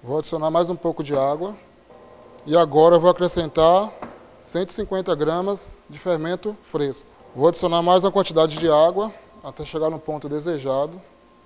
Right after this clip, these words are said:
Fica bem homogêneo, tá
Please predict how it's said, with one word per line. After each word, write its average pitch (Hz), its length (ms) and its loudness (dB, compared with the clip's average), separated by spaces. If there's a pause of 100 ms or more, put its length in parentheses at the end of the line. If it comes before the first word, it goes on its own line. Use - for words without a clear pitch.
(1300)
Fica 165 160 0
bem 170 160 0
homogêneo, 180 500 0
tá 160 340 -4